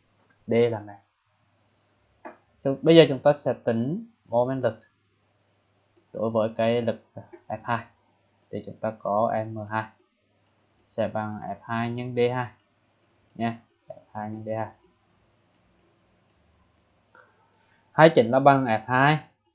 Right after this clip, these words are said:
F hai nhân R hai. R hai nhân với sin của cái góc alpha nha, sin của bốn mươi lăm độ. Cái sin của góc giữa F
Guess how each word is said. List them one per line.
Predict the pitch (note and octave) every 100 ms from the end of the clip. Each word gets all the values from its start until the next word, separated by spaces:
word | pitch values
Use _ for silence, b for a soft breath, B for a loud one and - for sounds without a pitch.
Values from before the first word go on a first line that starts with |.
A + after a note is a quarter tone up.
| _ _ _ -
F | G2+ -
hai | A#2 A#2+ A#2+ _ _ _ _ _ _ _ _ _ _ _ _ A2+ _ _ _ _ -
nhân | C3 D3+
R | D3+ C#3+ C#3+ C3+
hai. | C#3 C#3+ - _ _ _ _ _ _ _ _ -
R |
hai | A2+ A2+ A2+ A#2 _ _ _ _ _ _
nhân | A2 C3+
với | C3+ B2+
sin | - C#3+ E3 E3 - _ _ _
của | A#2 A2+ G2 G2+ - _ _ _ _ _ _ _ _ _ - _
cái | A#2
góc | A2+ A#2 -
alpha | A2+ A2 A#2+ A2+ _ _ _ _ _ _ _ _ _ _ _ -
nha, | A#2 A2+ A2+ _
sin | - A#2 A#2 A2+
của | G#2 -
bốn | F2 G#2
mươi |
lăm | A2 A2
độ. | G2+ - _ _ _ _ _ _ _ _ -
Cái | A2
sin | A#2+ A#2+ B2
của | F#2 F#2+ G#2+ A#2+ C#3+
góc | D#3 B2+
giữa | A2+
F | G2 A2+